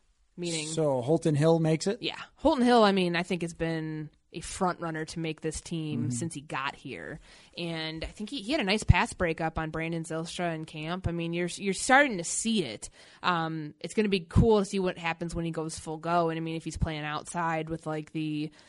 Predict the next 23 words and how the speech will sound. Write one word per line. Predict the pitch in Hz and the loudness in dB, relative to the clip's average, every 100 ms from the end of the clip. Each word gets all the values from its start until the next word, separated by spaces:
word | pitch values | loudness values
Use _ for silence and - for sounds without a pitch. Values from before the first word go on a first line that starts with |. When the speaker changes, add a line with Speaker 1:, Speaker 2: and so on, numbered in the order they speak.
| _ | _
Speaker 1:
second | - 151 156 - | -10 -8 -8 -8
team | - 175 | -4 -2
unit, | 175 175 180 185 180 _ - _ | 0 2 2 0 -2 _ -20 _
um, | 165 151 151 151 - _ - | -4 -2 -2 -6 -8 _ -16
Hughes, | - 240 294 330 | 2 6 6 6
Hughes | - - 359 427 | 4 8 10 10
is | 254 | 8
interesting | 196 190 175 - 160 160 | 4 4 -2 -4 -4 0
because, | 170 180 | 0 0
I | |
mean, | 208 220 | 2 2
he | |
didn't | 254 294 | 2 2
really | 233 | 0
say | - - 170 | 0 0 2
much | 175 165 160 165 | 2 0 0 0
outside | 160 - 170 165 | -2 0 0 0
of | 165 | 0
what | 165 | 0
we | - 165 | 0 -2
knew | 165 170 | 0 0
in | 160 156 | 0 0
minicamp, | 170 180 - 165 156 156 | 0 0 -2 -6 -4 -2